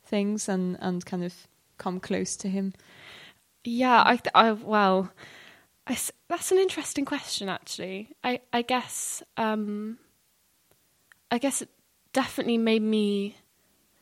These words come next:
Speaker 2: feel le-, I think I was very desensitized to the idea
Speaker 1: Mm.
Speaker 2: of f-, father.
Speaker 1: Yeah.
Speaker 2: So actually,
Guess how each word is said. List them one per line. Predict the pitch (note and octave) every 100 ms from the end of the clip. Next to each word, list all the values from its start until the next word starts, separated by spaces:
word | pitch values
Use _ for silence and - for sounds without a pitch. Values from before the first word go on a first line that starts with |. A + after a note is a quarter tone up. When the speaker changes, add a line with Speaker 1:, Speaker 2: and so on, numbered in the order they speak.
| _
Speaker 2:
feel | _ - A3+ A3
le-, | A3 G#3 G3+ -
I | A#3+
think | - C#4+
I | C4+
was | B3 G#3
very | A#3 A3+ A3+ _
desensitized | G3+ - A3 - G3 - F#3+ F#3 F#3
to | -
the | - G3
idea | F#3 G3+ F#3+ F3+
Speaker 1:
Mm. |
Speaker 2:
of | F3 E3+ E3+ - - _ _ _ _
f-, | - - _ _ -
father. | - G#3+ G3 F#3 F3+ D3 D3+ F#3 _ _
Speaker 1:
Yeah. | G3 F#3 F#3
Speaker 2:
So | - - G3+
actually, | G3 - - - F#3+ F#3+ G3